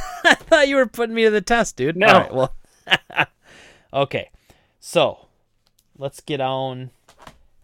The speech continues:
Speaker 1: to the Wii, the Wii games. I picked up a copy of Monster Hunter three Import. Someone robbed into the store. So the Japanese copy of Monster Hunter three
Speaker 2: All right.
Speaker 1: for the Wii.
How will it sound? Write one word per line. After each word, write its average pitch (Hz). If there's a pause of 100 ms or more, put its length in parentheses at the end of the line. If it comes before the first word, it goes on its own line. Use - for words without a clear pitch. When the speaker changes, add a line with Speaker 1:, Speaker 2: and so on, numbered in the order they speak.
(100)
Speaker 1:
to 151
the 131
Wii, 135
the 123
Wii 180
games. - (500)
I -
picked 175
up -
a 127
copy 147
of 120
Monster 147
Hunter 147
three 147
Import. 143 (400)
Someone 123
robbed 107
into 107
the 101
store. 82
So -
the 131
Japanese 214
copy 127
of 113
Monster 113
Hunter 123
three 117
Speaker 2:
All 110
right. 123
Speaker 1:
for 110
the 107
Wii. 101